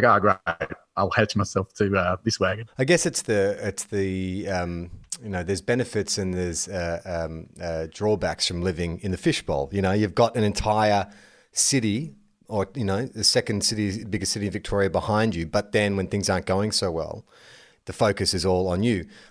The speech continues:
Speaker 2: Luckily for you guys, things have been going pretty well for fifteen years. And y-, you mentioned Richmond before and, and seeing parallels, and I a hundred percent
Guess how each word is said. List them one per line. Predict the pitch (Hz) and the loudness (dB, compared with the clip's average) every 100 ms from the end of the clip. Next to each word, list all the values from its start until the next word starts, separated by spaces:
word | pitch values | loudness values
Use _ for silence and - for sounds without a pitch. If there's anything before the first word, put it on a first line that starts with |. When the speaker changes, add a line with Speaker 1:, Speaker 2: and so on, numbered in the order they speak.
| - | 2
Speaker 2:
Luckily | 147 - 117 98 | 2 4 2 2
for | - 110 | 0 0
you | 110 | 4
guys, | 107 101 110 | 4 2 2
things | 107 | -2
have | 90 | 0
been | 101 98 | 0 2
going | 98 95 | 2 0
pretty | - 101 | -2 -2
well | 92 101 98 | 2 2 2
for | 98 | -2
fifteen | - - 107 101 | -14 -4 0 2
years. | 120 123 95 | 2 2 2
And | 113 | -2
y-, | - | -2
you | 135 | 2
mentioned | 127 156 - 139 110 98 - _ | 4 4 4 2 2 -2 -8 _
Richmond | 135 - 131 104 | -2 0 0 0
before | 101 - 101 98 | 0 2 4 4
and, | 98 | 2
and | 107 98 95 | 0 -2 0
seeing | 117 104 101 | 2 2 0
parallels, | 104 98 92 104 101 95 | 0 2 4 4 4 4
and | 104 104 | 0 0
I | 110 | 0
a | 101 | 0
hundred | - 139 117 | 2 0 2
percent | 98 - 98 98 | 0 2 0 -2